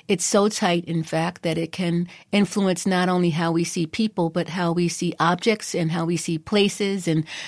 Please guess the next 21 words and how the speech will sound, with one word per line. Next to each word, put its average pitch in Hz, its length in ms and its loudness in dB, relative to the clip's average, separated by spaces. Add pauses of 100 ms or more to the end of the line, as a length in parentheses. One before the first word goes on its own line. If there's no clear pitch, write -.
(120)
you 196 60 0
know, 170 260 4
how 170 180 4
we 170 120 6
see 170 240 0
other 170 240 2
things. 202 520 0
And, 165 280 0
and 175 180 0
so 175 240 0
it's, 170 300 0
it's 180 220 -2
pretty, 226 480 0 (360)
pretty 247 220 4
strong. 196 480 2
So, 170 320 2
for 175 180 2
example, 175 520 0
if 175 220 -2
you 190 120 0
just 196 340 0